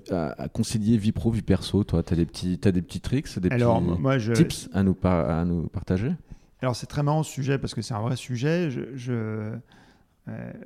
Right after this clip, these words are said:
Speaker 2: je pense que le work-life, alors moi, j'arrive pas à le concilier, le work-life balance, euh, déjà à titre personnel.
Speaker 1: Ouais.
Speaker 2: Et je pense qu'il est en fait très difficile à concilier. Euh, c'est-à-dire que quand tu veux faire quelque chose à fond,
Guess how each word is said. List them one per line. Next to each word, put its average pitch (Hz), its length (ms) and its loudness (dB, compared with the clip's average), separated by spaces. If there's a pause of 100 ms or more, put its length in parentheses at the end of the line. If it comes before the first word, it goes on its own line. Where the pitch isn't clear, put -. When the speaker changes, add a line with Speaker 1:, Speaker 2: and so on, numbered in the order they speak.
Speaker 2:
je 127 160 -2
pense 160 320 -2
que 117 500 -2
le 120 220 -2
work-life, 127 560 -2 (200)
alors 110 120 -4
moi, 131 120 0
j'arrive 110 260 -2
pas 113 80 -8
à 110 40 -4
le 104 60 -10
concilier, 117 380 -8
le 185 80 -4
work-life 107 400 -6
balance, - 500 -8 (180)
euh, 95 220 -8
déjà 95 220 -8
à 101 40 -8
titre - 160 -18
personnel. 117 520 -6 (180)
Speaker 1:
Ouais. 151 240 -2 (240)
Speaker 2:
Et 127 80 2
je 117 140 2
pense 165 220 -2
qu'il 123 180 -4
est 143 100 0
en 127 100 -2
fait 135 200 -4 (260)
très 156 220 -2
difficile 117 480 -6
à 101 40 -2
concilier. 101 520 -6 (420)
Euh, 95 400 -8
c'est-à-dire 113 380 -2
que 123 100 -4
quand 160 160 0
tu 151 160 -6
veux 127 120 0
faire 113 200 -4
quelque 110 260 -6
chose 107 280 -6
à 101 80 -4
fond, 120 260 -6